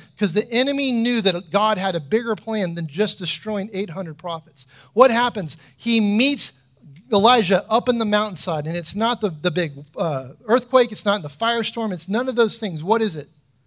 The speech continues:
Whisper of a voice. Intimacy. Everybody wants to ask, "What's the key to breakthrough?" Intimacy.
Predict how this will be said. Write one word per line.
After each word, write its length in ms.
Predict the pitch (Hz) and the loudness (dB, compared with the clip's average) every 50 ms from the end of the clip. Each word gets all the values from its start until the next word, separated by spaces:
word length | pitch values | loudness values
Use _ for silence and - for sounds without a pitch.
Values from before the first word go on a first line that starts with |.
| _ _ _ _ _ _ _ _ _ _ _ _ _ _ _ _ | _ _ _ _ _ _ _ _ _ _ _ _ _ _ _ _
Whisper 260 | - 175 175 - 190 185 | -10 -10 -8 -6 -6 -6
of 80 | 165 | -6
a 60 | 151 | -6
voice. 440 | 143 139 147 135 127 117 - - - _ _ _ _ _ _ _ _ _ _ _ _ _ _ _ _ _ _ _ _ _ _ _ _ _ _ _ _ _ _ _ _ _ _ _ _ _ _ _ _ _ - - | -10 -10 -12 -14 -14 -16 -20 -20 -20 _ _ _ _ _ _ _ _ _ _ _ _ _ _ _ _ _ _ _ _ _ _ _ _ _ _ _ _ _ _ _ _ _ _ _ _ _ _ _ _ _ -6 -4
Intimacy. 560 | 208 - - 170 165 143 - - 147 127 - _ _ _ _ _ _ _ _ _ _ _ _ _ _ _ _ _ _ _ _ _ _ _ _ _ _ _ _ _ _ _ _ _ _ _ | -4 -4 -4 -6 -10 -10 -10 -14 -16 -18 -20 _ _ _ _ _ _ _ _ _ _ _ _ _ _ _ _ _ _ _ _ _ _ _ _ _ _ _ _ _ _ _ _ _ _ _
Everybody 240 | - 170 175 190 185 | -8 -2 2 2 2
wants 160 | 185 196 190 | 2 0 -2
to 80 | - 190 | -2 -4
ask, 240 | 180 185 170 165 - | -4 -4 -4 -6 -8
"What's 160 | 185 165 - | -10 -10 -10
the 60 | - | -12
key 180 | 170 - 208 202 | -10 -6 -4 -4
to 80 | 185 | -4
breakthrough?" 480 | 160 165 185 196 202 - 208 208 214 214 202 _ _ _ _ _ _ _ _ _ _ _ - | -2 -2 -2 -2 -4 -4 -6 -6 -6 -6 -8 _ _ _ _ _ _ _ _ _ _ _ -16
Intimacy. 480 | 160 156 - 135 123 120 - - - | -16 -16 -16 -18 -20 -20 -20 -20 -20